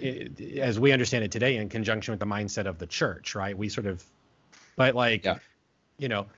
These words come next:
Speaker 1: so the, um, so it's, it, and I think about something that, um, Bishop Neil Alexander, when I was at a thing at, um, Sewanee,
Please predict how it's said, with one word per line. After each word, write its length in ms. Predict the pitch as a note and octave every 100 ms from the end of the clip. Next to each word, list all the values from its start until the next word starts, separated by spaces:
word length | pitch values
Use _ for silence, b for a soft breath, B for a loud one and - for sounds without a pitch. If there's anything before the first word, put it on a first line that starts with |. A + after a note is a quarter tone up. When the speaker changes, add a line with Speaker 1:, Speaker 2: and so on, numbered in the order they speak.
| b b
Speaker 1:
so 800 | - - F3+ E3 D#3+ D3+ D3+ - - _ _ _ _ - -
the, 800 | C3 D#3+ D#3 C#3 C3 B2+ A#2+ - _ _
um, 640 | C3+ B2 A2 G2+ F#2 F#2 - _ _ _ _ - -
so 140 | - F#3
it's, 120 | - -
it, 400 | F3 - F3 - E3 - _ _ _ B B
and 80 | G3
I 40 |
think 160 | F#3+ B3+
about 220 | G#3 F#3
something 240 | F3+ E3+
that, 180 | D3+ C3+
um, 380 | A#2+ G#2+ A2 A2 - - G#2+
Bishop 240 | D#3 D#3
Neil 180 | C#3 D3
Alexander, 760 | B2 A#2+ G#2+ A#2+ A#2 G#2 F#2+ -
when 160 | A2+
I 100 | A2+
was 220 | A2+ A2 A2+
at 220 | A2+ G#2+
a 140 | G#2
thing 380 | G2 - A#2 A2
at, 200 | G2 F#2
um, 360 | F#2+ F#2 F2+ F#2+
Sewanee, 760 | - C3 A2+ A#2 A2 G2+ F#2